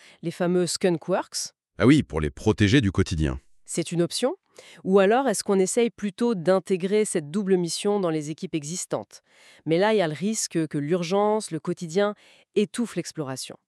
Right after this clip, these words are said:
Speaker 1: Comment on évalue les projets ? Comment on alloue les budgets ?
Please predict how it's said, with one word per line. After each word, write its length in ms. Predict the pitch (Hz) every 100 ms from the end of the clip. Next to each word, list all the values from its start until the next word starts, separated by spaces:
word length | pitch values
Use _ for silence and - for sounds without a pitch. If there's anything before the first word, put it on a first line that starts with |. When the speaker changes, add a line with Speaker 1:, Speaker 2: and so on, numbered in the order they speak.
| _ _ - - -
Speaker 1:
Comment 260 | 170 160
on 80 | 156
évalue 300 | 156 151 151
les 100 | 151
projets ? 640 | - 175 160 190 208 214 - _ -
Comment 260 | 180 156
on 120 | 147 143
alloue 180 | 135
les 120 | 143 147
budgets ? 540 | 196 185 220 214 220